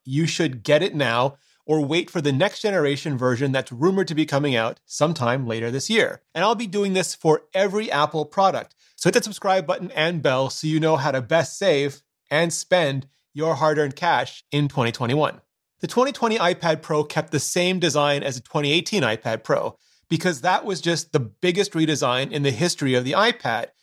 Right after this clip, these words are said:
which also means we're unlikely to get another redesign anywhere nearly as big anytime soon. So if design is high on your list,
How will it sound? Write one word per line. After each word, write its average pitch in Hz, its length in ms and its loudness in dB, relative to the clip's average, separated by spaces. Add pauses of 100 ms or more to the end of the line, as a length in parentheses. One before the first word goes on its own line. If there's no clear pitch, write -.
(220)
which 185 180 4
also 240 400 -2
means 165 400 -2
we're 151 260 -2
unlikely 180 460 0
to 160 80 -2
get 123 500 -2
another 190 440 0
redesign 123 800 -2
anywhere 143 460 0
nearly 180 400 0
as 131 120 -2
big 117 340 -4 (240)
anytime 143 480 0
soon. 131 380 0 (400)
So 196 220 0
if 190 100 -4
design 208 460 0
is 170 140 -4
high 196 280 0
on 180 140 2
your 147 140 0
list, 160 400 0